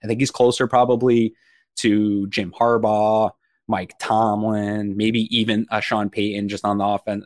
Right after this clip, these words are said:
or defensive side of the ball, in that, th-, like, that's okay to have sustained success and be in the playoffs and be a team that's competing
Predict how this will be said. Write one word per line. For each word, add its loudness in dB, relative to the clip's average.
or -6
defensive -6
side 2
of -6
the -18
ball, 2
in 4
that, 2
th-, -8
like, -2
that's 4
okay 2
to 2
have 0
sustained -2
success -2
and -6
be 4
in 0
the -2
playoffs -2
and -4
be 0
a 0
team -2
that's -6
competing -8